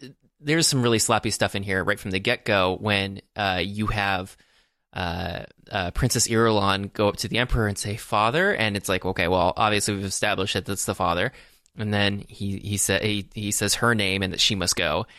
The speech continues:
And it's like, did you really address your, your sibling or daughter or family member as, as their full name? Um, and the Reverend Mother,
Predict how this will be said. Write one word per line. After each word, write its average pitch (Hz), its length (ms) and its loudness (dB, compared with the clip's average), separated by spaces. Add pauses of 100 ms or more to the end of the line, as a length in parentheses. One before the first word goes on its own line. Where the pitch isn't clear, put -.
(160)
And 113 80 -4
it's - 160 -2
like, 151 140 0 (240)
did 214 220 -6
you 349 280 2
really 330 240 4
address - 420 0
your, 151 300 4 (320)
your 131 400 2 (200)
sibling 151 600 2
or 101 180 4
daughter 131 400 2
or 107 240 2
family 127 320 0
member 143 320 2
as, 104 280 0
as 104 220 0
their 104 140 2
full 120 220 2
name? 117 400 2 (160)
Um, 104 460 2
and 110 420 -2 (800)
the 131 640 2
Reverend 135 360 2
Mother, 123 420 4